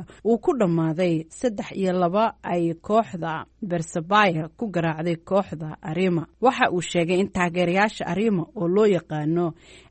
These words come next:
Armenia aanay ku faraxsanayn natiijada oo ay garoonka soo galeen si ay u baacsadaan ciyaartoyda iyo kooxda Arema. Taliyaha booliiska ayaa yiri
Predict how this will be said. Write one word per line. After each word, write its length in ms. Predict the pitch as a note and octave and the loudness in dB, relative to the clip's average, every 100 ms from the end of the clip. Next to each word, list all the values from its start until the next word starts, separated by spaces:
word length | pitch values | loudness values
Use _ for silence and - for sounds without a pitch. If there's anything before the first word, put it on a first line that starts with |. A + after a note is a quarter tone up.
| - | -4
Armenia 680 | F#3+ F#3+ A3+ B3 D#3+ D#3 - | 0 2 4 4 2 0 -2
aanay 280 | F#3 F#3 F#3+ | 2 4 2
ku 180 | F#3+ D#4+ | 0 -4
faraxsanayn 680 | - F#3+ - G3 A#3 G#3+ | 0 -2 -2 -2 2 2
natiijada 580 | G3 F#3 G3+ E3+ A#3+ G3 | 2 0 -2 2 2 2
oo 160 | F3 E3+ | 0 0
ay 140 | F3 | 0
garoonka 400 | E3+ A#3+ A3 F3 | 2 2 2 0
soo 240 | - A#3+ A#3+ | -4 0 0
galeen 360 | G#3+ A#3 D#3+ - - - | 2 2 2 -4 -20 -20
si 220 | - - | -8 2
ay 120 | C4+ A#3+ | 4 4
u 60 | C#4+ | 4
baacsadaan 760 | G3+ F3 - F#3 A3+ G3 - G3+ | 2 0 0 -4 0 0 -2 0
ciyaartoyda 680 | F#3+ F#3 E3+ B3+ A#3+ D#3+ - | 4 4 2 0 0 0 -4
iyo 180 | F#3+ F3+ | -2 -2
kooxda 480 | - G3 G3+ D#3 D#3 - | 0 0 0 -4 -8 -6
Arema. 440 | E3+ F#3 F3 D#3 - _ | -2 0 0 -2 -6 _
Taliyaha 420 | B3+ C4+ F4+ D#4+ | 0 4 6 6
booliiska 560 | A3 A3+ B3+ C#4+ - E3 | 6 6 8 6 2 0
ayaa 220 | F#3 A3 F#3 | 4 4 4
yiri 240 | E3 D#3 | 2 -2